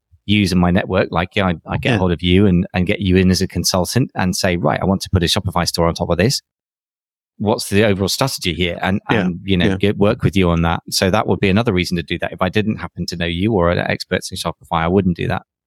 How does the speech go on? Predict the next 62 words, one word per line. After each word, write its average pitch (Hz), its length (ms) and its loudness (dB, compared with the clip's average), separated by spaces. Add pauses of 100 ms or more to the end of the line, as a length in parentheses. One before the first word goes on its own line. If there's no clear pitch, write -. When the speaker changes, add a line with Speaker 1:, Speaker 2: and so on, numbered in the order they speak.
(260)
Speaker 2:
So - 160 0
Speaker 1:
And 120 60 2
Speaker 2:
that's, 139 80 2
Speaker 1:
then, 131 140 2
Speaker 2:
so 127 60 4
Speaker 1:
um, 120 60 2
Speaker 2:
that's 127 160 -4
a 139 40 -8
sales 123 400 0
channel 87 500 -2
view, 87 460 -2
right? 98 400 0
Sales 107 280 2
channel. - 260 -6
Speaker 1:
Yeah, - 60 -8
I 143 60 -8
guess - 140 -6
Speaker 2:
Are 104 80 4
they 110 140 2
Speaker 1:
so. 117 60 2
Speaker 2:
on 123 100 4
Amazon? 90 560 0 (100)
Are 98 120 0
they 98 120 4
on 113 100 0
Speaker 1:
Yeah. 110 260 0
Speaker 2:
Shopify? 87 240 -6
Are 98 120 0
they 107 120 2
on 110 100 2
Speaker 1:
Yeah, 113 80 4
Speaker 2:
Walmart? 95 300 0
Speaker 1:
that's - 120 -10
Speaker 2:
Are 95 80 2
they 104 140 2
on 107 120 2
Speaker 1:
right. 110 220 2
Speaker 2:
eBay? 90 200 -2
Are 92 80 0
they 101 100 0
on 104 80 0
Etsy? 95 500 -4 (420)
Speaker 1:
Yeah. 120 120 -2
Speaker 2:
You 101 60 2
know, 90 180 -2
all, 101 240 0
on 101 200 2
and 95 120 2
on. 95 420 0 (440)
Um, 90 520 -4 (480)
Speaker 1:
Mm-hmm. 101 80 -10
Speaker 2:
the, 117 280 0
that 117 240 0
sales 120 260 0
channel 107 240 0
question 90 280 -6
is 87 60 -8
a 87 60 -6
great 90 240 -4
question. 95 400 -12 (160)
Yeah. 90 180 -14 (380)
Speaker 1:
Yeah. 80 140 -12